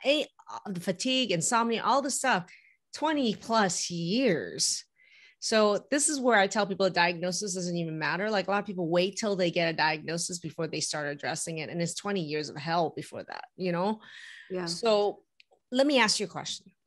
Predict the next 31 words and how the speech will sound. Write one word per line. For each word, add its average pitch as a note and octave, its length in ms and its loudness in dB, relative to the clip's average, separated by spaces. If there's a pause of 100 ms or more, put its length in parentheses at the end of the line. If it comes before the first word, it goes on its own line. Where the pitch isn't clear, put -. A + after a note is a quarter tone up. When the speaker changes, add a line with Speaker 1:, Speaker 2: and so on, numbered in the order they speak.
(580)
Speaker 1:
You G#3 320 2
are G#3+ 160 6
now, F#3+ 680 4 (200)
you G3 160 -2
know, D#3 120 -2
a D#3+ 40 -2
year G3+ 260 4
out G#3+ 200 6
from G#3+ 140 -2
the G#3+ 60 -2
program. D#3 640 -4 (480)
Speaker 2:
Mm-hmm. F3+ 220 0
Speaker 1:
What B3 240 4
would A#3 180 -2
you G#3+ 100 -8
say F3+ 560 4
have F3 440 0
been E3+ 260 4
your E3 220 -4
results? - 580 -8 (220)
Speaker 2:
Well, F#3 500 2 (100)
my F#3+ 220 2
blood F3+ 380 -2
sugar's G3+ 560 0
back F#3 380 0
to - 100 -2
normal. F#3 400 4
I'm F3+ 100 2
no F3+ 160 0
longer F3 420 0
on E3 600 0